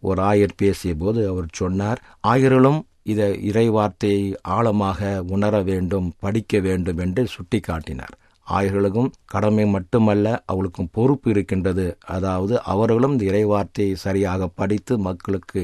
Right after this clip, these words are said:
எடுத்துச் சொல்கின்ற ஒரு அமைப்பை ஏற்றுக்கொள்ள வேண்டும்,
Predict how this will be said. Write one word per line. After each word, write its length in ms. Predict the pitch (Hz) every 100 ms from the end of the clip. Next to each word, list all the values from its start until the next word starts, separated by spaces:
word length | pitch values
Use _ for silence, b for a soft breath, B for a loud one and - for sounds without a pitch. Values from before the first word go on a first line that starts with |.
| 85
எடுத்துச் 240 | 90 90 -
சொல்கின்ற 640 | 95 90 90 90 90 87 B B B B B
ஒரு 260 | 95 92 87 85 b b
அமைப்பை 640 | - 107 117 117 - 104
ஏற்றுக்கொள்ள 500 | 98 101 104 98 92
வேண்டும், 460 | 87 90 90 117